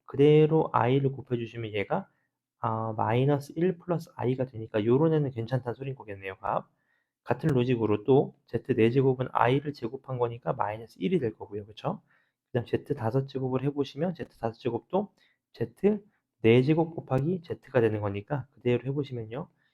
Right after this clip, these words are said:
이분의 마이너스 일 마이너스 I가 될 거예요, 값. 그다음 또 제트 여섯 제곱은 해보시면 어떻게 돼? 음, 또 제트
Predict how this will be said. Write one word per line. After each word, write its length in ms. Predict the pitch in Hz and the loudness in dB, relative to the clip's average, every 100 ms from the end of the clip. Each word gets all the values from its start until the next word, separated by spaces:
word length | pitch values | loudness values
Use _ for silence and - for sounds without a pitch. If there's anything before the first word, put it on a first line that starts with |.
| _ - | _ -10
이분의 440 | 117 123 127 139 123 | -4 -4 0 2 2
마이너스 500 | 104 110 120 117 - | 2 0 -2 -8 -6
일 180 | 175 170 | -4 0
마이너스 480 | 123 107 107 104 - | 0 0 -4 -10 -2
I가 320 | 113 123 113 | 0 2 0
될 200 | 98 101 | -4 -2
거예요, 280 | 98 95 95 | -2 0 -2
값. 280 | 101 160 _ _ _ _ _ | -4 -4 _ _ _ _ _
그다음 240 | _ 123 110 | _ -2 -2
또 120 | 113 | -6
제트 300 | - 120 - | -2 -2 0
여섯 260 | 120 120 131 | 0 0 0
제곱은 520 | 131 113 117 180 190 170 | 2 2 0 -2 -4 -4
해보시면 480 | 165 160 160 175 185 | 0 0 0 0 0
어떻게 220 | 110 110 | -4 -2
돼? 200 | 139 147 _ _ _ - - _ - | -2 -2 _ _ _ -20 -20 _ -10
음, 240 | 113 110 110 | -6 -6 -2
또 320 | 156 151 - - | 4 4 4 -6
제트 560 | - - - 147 143 | -4 -4 2 2 2